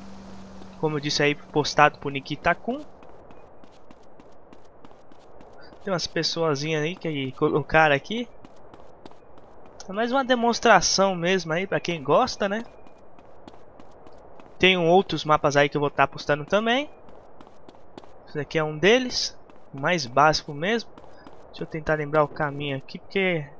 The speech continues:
é como eu disse, as paredes se enroscam. Tá ali atrás, é. Tanto faz um lado ou outro. Só seguir essa trilha no chão aqui, ó, ele já indica.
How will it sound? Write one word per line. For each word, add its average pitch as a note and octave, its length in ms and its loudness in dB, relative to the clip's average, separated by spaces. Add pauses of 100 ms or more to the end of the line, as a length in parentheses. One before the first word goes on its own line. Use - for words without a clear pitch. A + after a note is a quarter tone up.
(100)
é D#3+ 80 -2
como E3 240 -4
eu D#3 60 -2
disse, D#3 300 0
as - 100 -4
paredes E3+ 540 4
se - 100 0
enroscam. D3+ 560 -2 (160)
Tá E3+ 80 2
ali E3+ 180 2
atrás, C#3+ 480 2
é. D3 160 -4 (160)
Tanto G3+ 200 -4
faz D3+ 240 6
um D3 100 -4
lado D#3 220 4
ou C#3 120 0
outro. A2 320 -4 (2250)
Só G3+ 220 4
seguir F#3+ 300 -2
essa F#3 240 4
trilha F3+ 360 2
no F3 140 -2
chão D#3+ 300 2
aqui, D3 200 -2
ó, G3 80 4
ele D#3 160 0
já E3+ 280 6
indica. D#3+ 720 -4